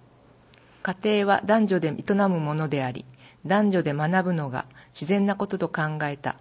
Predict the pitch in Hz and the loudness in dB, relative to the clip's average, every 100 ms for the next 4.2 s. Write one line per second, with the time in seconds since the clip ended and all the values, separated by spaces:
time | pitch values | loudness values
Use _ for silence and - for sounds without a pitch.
0 | - - _ - 202 208 202 190 196 - | -20 -20 _ -8 0 2 2 -2 -2 -2
1 | 196 196 - 160 - 131 - - - - | -2 0 -4 -6 -6 -8 -8 -16 -20 -20
2 | _ _ 185 196 165 160 196 190 190 190 | _ _ 0 0 -4 -2 0 2 2 4
3 | 190 180 156 143 - 151 165 156 151 - | 2 0 -2 -4 -8 -6 -6 -6 -8 -8
4 | - | -8